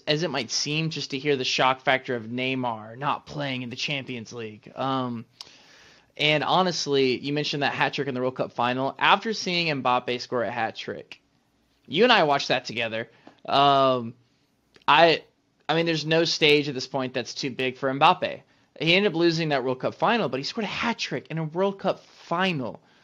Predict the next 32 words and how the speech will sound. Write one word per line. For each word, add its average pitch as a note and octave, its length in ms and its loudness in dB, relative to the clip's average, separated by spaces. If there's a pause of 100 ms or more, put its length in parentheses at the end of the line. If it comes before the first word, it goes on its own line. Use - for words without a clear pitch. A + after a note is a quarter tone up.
(500)
And C#3 140 -6
who's G3 180 2
he G#3+ 80 0
playing G#3+ 260 2
with? A#3 180 -2
Messi. C#3+ 400 0
So C#3+ 140 0
I'm E3+ 60 2
not B3+ 160 4
gonna G#3+ 140 2
count D#3+ 240 0
them B2+ 140 -4
out. B2+ 340 0 (140)
I, C3 160 0 (500)
my F3 120 2
money A3 260 4
would D3+ 240 2
be F3+ 120 0
on F#3 200 0
Bayern, E3+ 440 4
but A2 100 -4
not - 240 -2
confidently. B2+ 720 -4
It's B2 120 -8
the - 80 -18
Champions D#3 520 -4
League. D3+ 200 -2
It's C#3 140 -8
tournament C#3+ 400 -4
play. C3+ 260 0
You C3 160 -4
just, E3 280 -6